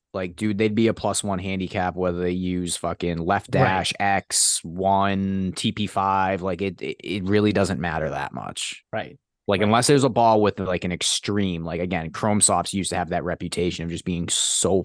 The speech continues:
Speaker 1: fucking spinny. It, it all ends up kinda being similar.
Speaker 2: Yeah.
Speaker 1: At a
Speaker 2: Yeah.
Speaker 1: certain point. But again, there are some models that just won't, will not work.
Speaker 2: Right. Right. And some mod-, like you said before, some models work better for different people,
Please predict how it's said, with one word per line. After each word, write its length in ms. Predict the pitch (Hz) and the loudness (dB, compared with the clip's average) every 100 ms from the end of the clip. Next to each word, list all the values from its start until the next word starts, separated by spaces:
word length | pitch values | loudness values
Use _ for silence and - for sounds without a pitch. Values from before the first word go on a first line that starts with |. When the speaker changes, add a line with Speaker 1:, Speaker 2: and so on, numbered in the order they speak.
| - | -2
Speaker 1:
fucking 340 | 98 90 87 82 | -4 -4 -4 -4
spinny. 520 | - 87 78 71 - _ _ _ _ _ _ _ _ _ _ _ _ _ _ _ _ _ _ _ - | -2 -2 -4 -8 -12 _ _ _ _ _ _ _ _ _ _ _ _ _ _ _ _ _ _ _ -12
It, 180 | - - _ - | -12 -12 _ -4
it 120 | 131 | 2
all 200 | 123 101 | 4 4
ends 200 | 82 78 | 2 -4
up 120 | 73 | -8
kinda 260 | - 85 78 | -8 -8 -8
being 220 | - 57 | -8 -8
similar. 560 | 69 - 55 58 - 127 - _ _ _ _ - | -8 -8 -10 -10 -10 -12 -18 _ _ _ _ -14
Speaker 2:
Yeah. 200 | 98 82 _ _ | -12 -16 _ _
Speaker 1:
At 160 | 147 147 | -2 2
a 20 | |
Speaker 2:
Yeah. 60 | 135 | 4
Speaker 1:
certain 280 | 135 120 101 | 6 4 2
point. 320 | 127 85 - | 0 0 -2
But 100 | 104 | 0
again, 240 | 107 95 | 2 2
there 140 | 95 101 | 2 2
are 200 | 104 98 | 2 2
some 220 | - 92 | 0 0
models 420 | 98 113 92 87 | 2 2 2 -2
that 160 | 90 87 | -6 -8
just 180 | 92 - - | -10 -10 -4
won't, 300 | 95 95 87 | 0 0 -2
will 320 | 92 107 101 | 2 2 4
not 240 | 90 85 - | 2 0 -2
work. 380 | 80 - - _ _ _ _ - | -6 -8 -18 _ _ _ _ -8
Speaker 2:
Right. 240 | 95 - - - _ | -8 -10 -20 -20 _
Right. 200 | 135 104 - | -4 -4 0
And 360 | 160 147 131 - - - _ _ _ - | 2 4 2 -4 -20 -20 _ _ _ 2
some 220 | 151 143 | 4 6
mod-, 240 | 135 135 139 | 6 4 4
like 180 | 135 | 2
you 120 | 139 139 | 2 0
said 180 | 139 | 0
before, 340 | 113 - 143 113 | -2 0 2 2
some 220 | - 123 | -2 -2
models 400 | 120 120 117 107 | -2 -2 -4 -4
work 220 | 123 117 | -4 -2
better 200 | 117 110 107 | -2 -2 -4
for 120 | 113 | -6
different 300 | 107 101 95 | -8 -10 -6
people, 440 | 110 - 57 - | -8 -8 -16 -16